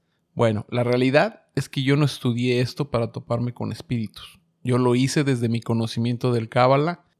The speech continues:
y desde la conciencia del poder que tienen las letras hebreas para sanar y limpiar nuestro campo energético. Entonces, ¿dónde inicia todo?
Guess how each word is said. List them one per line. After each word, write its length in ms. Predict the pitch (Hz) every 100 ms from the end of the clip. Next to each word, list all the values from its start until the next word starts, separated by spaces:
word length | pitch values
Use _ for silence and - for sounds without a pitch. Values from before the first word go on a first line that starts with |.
| _ _
y 120 | - 135
desde 320 | 131 123 123
la 160 | 123
conciencia 600 | 123 127 123 143 156 156 160
del 200 | 135 -
poder 340 | 123 123 131
que 140 | -
tienen 320 | 127 127 131 131
las 160 | 113
letras 300 | 117 120 117
hebreas 400 | 117 117 127 127
para 200 | - -
sanar 420 | - 107 113 127
y 60 | 135
limpiar 400 | 117 110 113 113
nuestro 320 | 123 - 117
campo 300 | - 123 110
energético. 720 | 107 87 - 95 - - - _ _ _ -
Entonces, 420 | 143 202 196 190
¿dónde 260 | 202 202
inicia 440 | 180 151 147 139 -
todo? 400 | 117 95 104